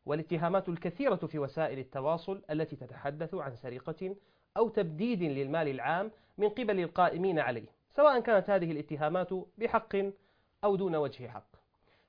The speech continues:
فكيف تنظر الشريعة للمال بشكل عام وبشكل مقاصدي؟ ما الذي ينطبق عليه وصف المال العام؟ وما هي مظاهر الاعتداء عليه؟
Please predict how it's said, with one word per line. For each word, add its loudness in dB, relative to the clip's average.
فكيف 0
تنظر 0
الشريعة -2
للمال 0
بشكل -6
عام -4
وبشكل -4
مقاصدي؟ -8
ما 4
الذي 2
ينطبق 4
عليه 4
وصف -2
المال 0
العام؟ -10
وما 4
هي 2
مظاهر 4
الاعتداء -2
عليه؟ -2